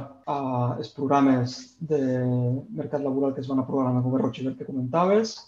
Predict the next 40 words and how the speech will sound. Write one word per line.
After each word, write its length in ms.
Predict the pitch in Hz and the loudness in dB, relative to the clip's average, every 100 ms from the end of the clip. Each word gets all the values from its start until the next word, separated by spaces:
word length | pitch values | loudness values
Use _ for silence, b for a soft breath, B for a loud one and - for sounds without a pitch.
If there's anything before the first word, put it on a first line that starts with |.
| _ | _
i 240 | 196 196 202 | 0 2 4
de, 480 | 175 190 202 196 - | 4 6 6 4 0
eh, 180 | 170 156 | 4 6
una 220 | 175 160 | 6 6
reforma 560 | 156 147 - 160 170 175 | 6 4 6 8 8 4
en 80 | 143 | 2
un 80 | 147 | 0
sentit 420 | 135 131 151 147 | 0 2 0 0
progressista 880 | 175 220 151 - 160 156 170 165 165 | 0 2 2 2 0 0 -2 0 2
del 380 | 147 147 151 170 - - | 4 6 6 2 -6 -12
sistema 400 | - 131 143 139 | -8 -6 0 0
de 80 | 135 | 0
pensions. 640 | 123 - 151 - - - - | -2 -4 -6 -6 -12 -14 -4
Tot 160 | 156 156 | 2 2
això 280 | - 170 180 196 208 - - - | 4 8 10 10 6 0 -12 -16
són 220 | - 147 131 | -8 -6 -2
promeses 300 | 147 139 139 | 0 2 2
de 60 | 147 | 2
campanya 540 | 139 131 156 165 170 | 4 6 6 6 2
i, 80 | 156 | 2
evidentment, 340 | 131 131 135 | 2 2 0
estan 220 | - 156 120 | 0 -2 -4
subjectes 380 | 131 143 - 156 | -2 -4 -2 -2
al 80 | |
que 80 | 139 | -2
passi 160 | 139 147 | -2 -2
després 300 | 120 143 160 | -4 -4 -4
en 20 | |
la 80 | 139 | -4
formació 380 | 139 135 135 139 | -4 -4 -2 -2
d'una 100 | 135 | -2
coalició. 400 | 139 127 120 143 143 - | -2 -2 -2 -6 -8 -12
Si 240 | - - 151 | -18 -6 -2
la 140 | 147 | 0
coalició 320 | 156 143 - | 2 2 2
és 120 | 160 185 | 2 4
amb 100 | 160 | 2
els 140 | 135 | 2
Verds 380 | 160 180 196 - - - - | 4 2 2 -6 -14 -12 -10
exclusivament, 800 | - 156 151 165 160 165 190 | -6 -2 2 4 4 2 0